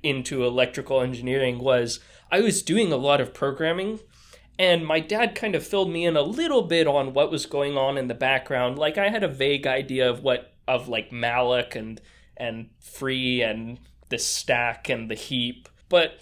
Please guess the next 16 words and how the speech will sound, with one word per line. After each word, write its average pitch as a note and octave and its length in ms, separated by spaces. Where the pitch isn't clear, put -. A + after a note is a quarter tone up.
the D#3 320
operating B3+ 640
system, F#4+ 720
apart - 280
from A3+ 140
knowing F#3 240
some D3+ 160
basic D3 420
stuff, A3 400
I D3 140
was D3+ 240
kind A3 240
of B2+ 100
in D#3+ 180
the B2 100
dark. B2 400